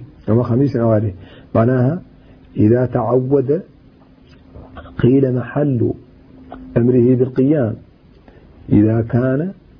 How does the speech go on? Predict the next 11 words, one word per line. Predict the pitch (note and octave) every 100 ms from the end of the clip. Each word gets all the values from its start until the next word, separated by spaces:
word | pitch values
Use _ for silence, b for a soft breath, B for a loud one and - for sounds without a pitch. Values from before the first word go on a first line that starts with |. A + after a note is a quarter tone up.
| - - - - -
اعتاد | - - A#2 A#2 B2+ A#2
يوما | A2+ C3 C#3 A#2+ A2+ G#2+
معينا | G#2 B2 A#2 A#2 D#3 F3+ - - - - - - - -
للقراءة | G#2 A2 - G#2 A2 B2+ B2 B2 A#2+ A#2+
بصوت | A2 G#2 - A#2 A#2+ A#2+ C#3+ D#3 - -
عال، | - F#2+ A2+ G2 F#2 -
فهذا | G2+ G#2 G#2+ A#2 B2
فيه، | G#2+ A#2+ A#2+ C#3+ F3 - - - B B B B B - - - -
فيه | G#2+ - G2+ A2 A#2 A#2+ D3 F#3+ - _ _ _ - -
شبهة | - A#2+ A2+ A2 A2+ C#3+ F3 - - - - - - A2
البدعة، | G#2+ A#2 - -